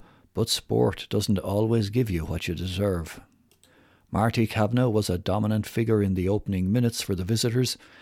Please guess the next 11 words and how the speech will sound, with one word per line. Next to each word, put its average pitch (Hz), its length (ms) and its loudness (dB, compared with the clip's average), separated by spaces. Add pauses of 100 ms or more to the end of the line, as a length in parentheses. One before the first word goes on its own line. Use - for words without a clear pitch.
(140)
as - 140 -4
he 175 140 2
fed 135 320 2
Sean 113 360 4
Murphy 120 480 2
for 90 360 0
an 87 100 0
opening 113 420 0
sixth - 480 -4
minute 98 360 -4
point, 113 380 2